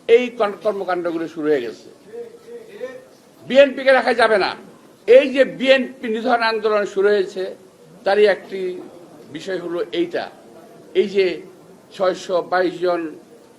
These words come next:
আওয়ামী লীগকে পা-, পালিয়ে যেতে দেওয়া, হামিদ সাহেবকে পালিয়ে যেতে দেওয়া, একটা খুনের আসামি হামিদ সাহেব, তাকে পালিয়ে যেতে দেওয়া, এটা, এটা হলো এই একটা বিষয়। আর একটা, আরো বিষয় আছে,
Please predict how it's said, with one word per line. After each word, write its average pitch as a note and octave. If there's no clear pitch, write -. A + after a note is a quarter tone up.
আওয়ামী E3
লীগকে F3
পা-, E3+
পালিয়ে F3
যেতে E3
দেওয়া, D#3
হামিদ E3+
সাহেবকে F3
পালিয়ে E3+
যেতে D#3
দেওয়া, D3
একটা D#3
খুনের G3
আসামি E3
হামিদ D3+
সাহেব, B2+
তাকে E3
পালিয়ে D#3+
যেতে D3
দেওয়া, C#3
এটা, D#3
এটা D#3+
হলো B3+
এই F3+
একটা F3
বিষয়। B2+
আর A#3+
একটা, C4
আরো B3+
বিষয় A3+
আছে, A#2+